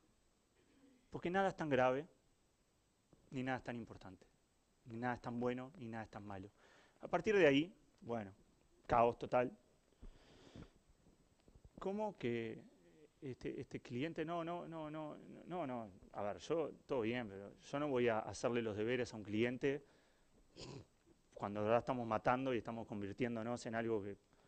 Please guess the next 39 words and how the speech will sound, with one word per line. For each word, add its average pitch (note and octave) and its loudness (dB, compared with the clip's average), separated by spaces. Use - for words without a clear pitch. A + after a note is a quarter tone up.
no, A2+ -2
chau, A2 4
cliente. A2 -6
¿Pero C3 -2
cómo G#3 0
vas F3+ -2
a F#3 0
dejar E3+ 0
ese C#3+ -4
cliente? D3 -4
Sí, E3 -4
sí, D#3+ -8
está, D#3 -6
con C3 -4
ese D3 -4
cliente D3 -4
no C3+ -4
podemos A#2 -8
trabajar B2 -2
más D3 -2
porque C3+ -4
no B2+ -4
nos C3 -10
estamos C#3+ -2
entendiendo, B2+ -2
no B2+ -8
estamos D3+ -4
funcionando C3 0
de C#3 0
la B2+ -4
mejor C3 -6
forma. A#2+ -4
Entonces D#3+ -2
empezamos F3 -2
a, C3+ 2
a - 2
patear E3 6
el D3+ 4
tablero, C#3 2